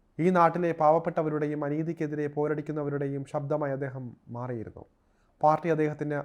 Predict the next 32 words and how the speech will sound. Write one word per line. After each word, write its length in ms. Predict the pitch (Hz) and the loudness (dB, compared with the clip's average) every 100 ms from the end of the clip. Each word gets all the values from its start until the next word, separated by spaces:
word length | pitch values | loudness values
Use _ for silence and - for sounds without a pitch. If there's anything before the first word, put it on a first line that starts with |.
| - | -4
ആദ്യം 300 | 143 147 151 | -2 -2 -4
സീറ്റ് 300 | 143 156 160 | -6 -6 -4
നിഷേധിച്ചതിനെ 760 | 143 147 147 147 151 143 143 139 | -6 -4 -4 -4 -4 -4 -4 -4
തുടർന്ന് 460 | 135 139 143 151 - - _ _ _ _ _ | -6 -6 -4 -2 -4 -6 _ _ _ _ _
കേരളമെമ്പാടും 720 | 156 165 175 160 156 165 160 156 156 - | 4 6 6 4 8 8 8 -2 -10 -8
ഉണ്ടായ 440 | 139 143 143 139 135 | -4 2 4 4 -2
"കണ്ണേ 380 | - 147 160 170 | 0 0 0 -2
കരളെ 360 | 160 147 143 143 | 0 -2 0 0
വി 200 | 135 131 147 | -2 0 -2
എസ് 200 | 147 147 | -2 -4
എ" 80 | 135 - _ | -8 -8 _
എന്ന് 240 | 139 143 | -6 -6
പറഞ്ഞ 360 | 147 139 135 135 131 - | -2 -2 -2 -4 -8 -10
പ്രകടനം 440 | - 135 147 151 85 - _ _ | -8 -2 -2 -2 -6 -12 _ _
രാഷ്ട്രീയ 260 | 151 156 190 | 4 6 0
കേരളം 280 | 165 151 143 143 | 0 0 -4 -4
ഒരു 120 | 139 | 0
കാലത്തും 340 | 151 147 143 120 | 2 2 0 -6
മറക്കില്ല. 340 | 117 - 98 - _ _ _ - | -6 -6 -10 -10 _ _ _ -8
രണ്ടായിരത്തി 340 | 160 180 208 220 | 8 10 10 10
ആറിലെ 280 | 202 202 190 | 8 8 4
നിയമസഭാ 500 | 180 185 180 180 185 | 2 0 2 4 4
തെരഞ്ഞെടുപ്പിൽ 500 | 185 175 170 165 160 | 2 0 0 0 6
ആകെയുള്ള 460 | 156 160 165 165 160 | 6 6 0 0 0
നൂറ്റിനാൽപത് 600 | 151 156 160 160 156 160 | 0 -4 -4 -4 -4 -6
സീറ്റിൽ 320 | 147 - 147 151 | -6 -6 -6 -6
തൊണ്ണൂറ്റിയെട്ട് 500 | 147 160 175 175 160 | -6 -4 -2 -2 -2
സീറ്റുകളും 480 | 156 143 139 143 | -4 -6 -4 -2
നേടി 220 | 139 139 147 | -2 -2 -2
വൻ 160 | 151 | -2
ഭൂരിപക്ഷത്തിൽ 640 | 165 - 160 156 160 147 143 | -4 -2 0 0 -2 -4 -2
അധികാരത്തിലേറാൻ 760 | 139 147 165 160 147 147 147 | -2 2 2 2 0 0 0